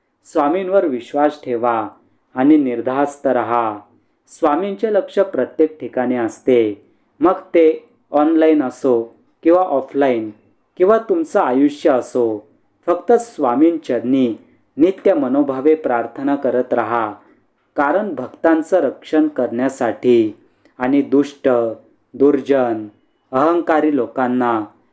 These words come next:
त्यांच्या कर्माची शिक्षा देण्यासाठी स्वामी अवतार आहे. श्री स्वामी समर्थ या मंत्राचा सतत जप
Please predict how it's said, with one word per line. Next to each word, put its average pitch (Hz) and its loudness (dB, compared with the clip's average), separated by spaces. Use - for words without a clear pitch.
त्यांच्या 175 2
कर्माची 175 -2
शिक्षा 151 -2
देण्यासाठी 127 0
स्वामी 139 0
अवतार 131 -2
आहे. 113 -4
श्री 175 4
स्वामी 143 0
समर्थ 117 -6
या 185 2
मंत्राचा 151 0
सतत 151 -2
जप 147 2